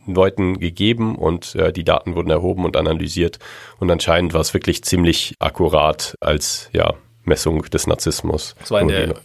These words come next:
Speaker 2: Ohio State University, glaub ich, oder
Speaker 1: Ich
Speaker 2: was?
Speaker 1: glaube, ja.
Speaker 2: Also in Illinois,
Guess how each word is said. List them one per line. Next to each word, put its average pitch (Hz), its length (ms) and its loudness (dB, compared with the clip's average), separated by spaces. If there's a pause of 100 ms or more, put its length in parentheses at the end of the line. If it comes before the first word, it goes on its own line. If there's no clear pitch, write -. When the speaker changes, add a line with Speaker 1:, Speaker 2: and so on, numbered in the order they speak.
Speaker 2:
Ohio 104 560 -2 (480)
State - 500 -6
University, 95 500 -6
glaub 107 220 -4
ich, 107 160 -8
oder - 100 -2
Speaker 1:
Ich - 100 0
Speaker 2:
was? - 80 -4
Speaker 1:
glaube, 80 260 6
ja. 82 80 4
Speaker 2:
Also - 180 -4
in 98 120 -8
Illinois, 95 560 -6